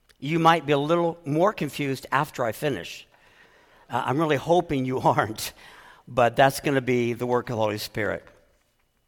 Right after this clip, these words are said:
So First Corinthians fourteen, verse twenty, "Brothers, do not be children in your thinking. Be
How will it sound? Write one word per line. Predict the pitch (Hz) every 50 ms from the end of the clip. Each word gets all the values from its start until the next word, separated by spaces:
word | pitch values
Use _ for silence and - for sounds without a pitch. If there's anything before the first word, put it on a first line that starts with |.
| _ _ _ _ _ _ _ _ _ _
So | - - 156
First | 147 - 226 226 226 -
Corinthians | - 185 175 170 175 - 170 156 151 147 143 - - - - -
fourteen, | - - 170 165 151 - - - 160 160 139 120 117 117
verse | 113 127 123 117 -
twenty, | - - - 165 160 139 104 92 95 107 - _ _ _ _ _ _ _ _ _ _ _ _ _ _ _ _ _ - - _ _ _ _ _ _ _ _ _ _ _ _ _ _ _
"Brothers, | 143 156 156 170 170 180 175 180 180 165 - -
do | - 139 117 113 147 156 156
not | 165 180 202 233 208 180
be | 175 165 156
children | - - - - 175 180 180 180 170 131 117 117 110 104 101 101 110 117 120 117 _ _ _ _ _ _ _ _ _ _ _ _ _ _ _ _ _ _ -
in | - 131 127 127
your | 120 127 127
thinking. | - - - 165 165 156 143 - 117 92 76 82 95 _ _ _ _ _ _ _ _ _ _ _ _ _ _ _ _ _ _ _ _ _ _ _ _ _ _ 110 110
Be | 120 127 123 123 -